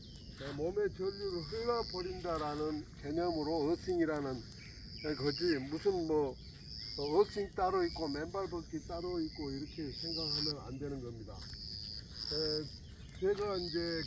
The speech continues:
그, 어, 일주일 됩니다. 일주일 동안에 내가 맨발 걷기를 한번 해봄으로써, 어, 내가 체험적으로 몸에 뭐가 좋은가,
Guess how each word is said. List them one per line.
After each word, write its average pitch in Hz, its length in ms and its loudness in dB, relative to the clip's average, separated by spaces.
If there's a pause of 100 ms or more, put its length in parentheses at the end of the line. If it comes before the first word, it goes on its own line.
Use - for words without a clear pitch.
그, 147 600 -4 (960)
어, 143 100 -6
일주일 240 500 -2 (120)
됩니다. 143 480 0
일주일 214 640 0 (920)
동안에 160 380 4 (240)
내가 151 480 -2 (100)
맨발 170 360 0
걷기를 151 580 -4 (520)
한번 170 340 -4
해봄으로써, 180 800 -2
어, - 1200 -2
내가 180 280 2
체험적으로 202 920 6
몸에 190 520 6 (200)
뭐가 202 320 10
좋은가, 170 640 6